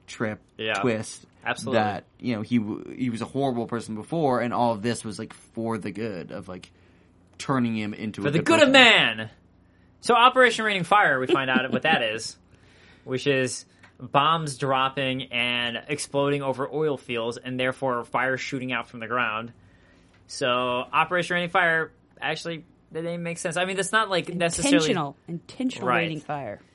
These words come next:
Speaker 2: So, I mean, I, I don't know if that was Operation Raining Fire, but it makes sense with Raining Fire. I think they were just saying, like,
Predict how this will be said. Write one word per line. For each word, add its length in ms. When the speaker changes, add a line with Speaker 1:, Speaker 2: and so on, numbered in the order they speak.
Speaker 2:
So, 280
I 640
mean, 400
I, 200
I 20
don't 160
know 60
if 80
that 180
was 200
Operation 480
Raining 180
Fire, 280
but 120
it 120
makes 220
sense 240
with 160
Raining 300
Fire. 220
I 80
think 140
they 60
were 80
just 140
saying, 180
like, 220